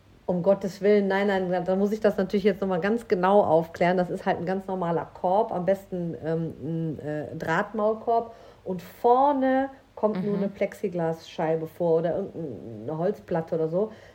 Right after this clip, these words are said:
Speaker 1: Ähm, ich hab so ein, zwei Hunde, die, ähm, leider nämlich dann
Speaker 2: Klar.
Speaker 1: doch noch, ähm, das Ohr durchbeißen, wenn's dann da durchflutscht. Und deswegen, ähm, also ein, des
Speaker 2: Mhm.
Speaker 1: anderen Hundes, und deswegen vorne diese Platte, die man an- und abmachen kann. Das wäre halt eine Möglichkeit, dass man einfach den Freilauf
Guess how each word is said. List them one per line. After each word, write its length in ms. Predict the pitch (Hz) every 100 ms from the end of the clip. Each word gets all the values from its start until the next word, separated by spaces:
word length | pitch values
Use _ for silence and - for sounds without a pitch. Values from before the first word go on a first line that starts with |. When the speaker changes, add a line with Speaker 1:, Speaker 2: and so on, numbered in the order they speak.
| -
Speaker 1:
Ähm, 180 | 180 175
ich 100 | 175
hab 80 | 196
so 140 | -
ein, 220 | - 180
zwei 200 | 180 190
Hunde, 320 | 180 190 185 170
die, 380 | 180 175 170 160
ähm, 260 | 160 165
leider 320 | 165 175 180
nämlich 240 | 165 165 165
dann 140 | 165 160
Speaker 2:
Klar. 200 | 185 160
Speaker 1:
doch 60 |
noch, 220 | 170 151 -
ähm, 580 | - 139 151 147 135 87 - - - 104
das 180 | 165 165
Ohr 200 | 156 170
durchbeißen, 600 | 170 165 - 151 160 180
wenn's 200 | 165 170
dann 80 | 165
da 100 | 156
durchflutscht. 500 | 185 220 - 175 - - -
Und 200 | - 185
deswegen, 720 | 208 208 - 196 202 185 190 -
ähm, 140 | 170
also 160 | 160 156
ein, 160 | 151 - 190
des 100 | 175
Speaker 2:
Mhm. 80 | 160
Speaker 1:
anderen 300 | 165 151 151
Hundes, 320 | 160 170 - - - -
und 180 | 185 170
deswegen 320 | 180 196 175
vorne 320 | - 185 180
diese 160 | 165 160
Platte, 340 | - 208 202
die 80 | 175
man 140 | 175 165
an- 160 | 180
und 80 | 180
abmachen 380 | - - 151 165
kann. 220 | 175 175
Das 180 | 185 -
wäre 300 | 247 240 226
halt 220 | 220 220 220
eine 140 | 220
Möglichkeit, 640 | 214 226 240 226 - 214
dass 100 | 202
man 100 | 196
einfach 220 | 151 180 170
den 160 | 156
Freilauf 760 | - - 185 208 233 214 214